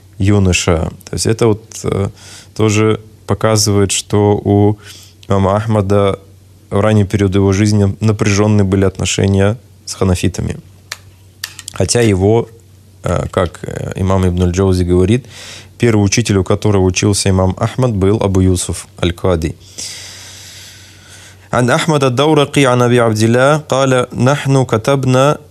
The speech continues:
آه، الحديث من ستة وجوه وسبعة، آه، لم نضبطه». Значит, э, он г-,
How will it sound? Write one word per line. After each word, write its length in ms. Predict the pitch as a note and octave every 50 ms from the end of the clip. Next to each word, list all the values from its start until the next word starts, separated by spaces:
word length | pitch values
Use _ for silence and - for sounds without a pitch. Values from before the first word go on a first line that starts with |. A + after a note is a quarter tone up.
| - -
آه، 340 | - A2 A2 G#2+ G#2+ - A#2
الحديث 640 | A2+ A2+ A2 - A#2 G#2+ A2 A2+ B2 C3+ C3+ - -
من 260 | B2 A2+ A2+ A2+ A2+ G#2
ستة 540 | - - - - - - A#2+ G2+ - A#2+
وجوه 640 | A2 G2+ G2+ G2+ G2 A#2 B2 C3 B2 C3 B2+ C3 C3+ - - - - - -
وسبعة، 920 | - G#2+ G#2+ G#2 - - B2 A2+ A2+ A2 A2 A2+ A2 - B2+ B2 B2+ B2+ - - - - - - - - - - -
آه، 280 | - - G#2+ G#2 G#2 G#2
لم 240 | G#2 A2+ A#2+ A#2+ A2+
نضبطه». 540 | A2+ G#2+ F#2+ F2+ F2+ F2 - - D#2 F2 F#2 - - - - -
Значит, 360 | G2 F#2+ F2+ - - - - -
э, 640 | - - - G2+ G2+ G2 G2 F#2+ F#2 F#2+ F#2 F2+ - - -
он 160 | A#2 A#2 A2+
г-, 100 | A2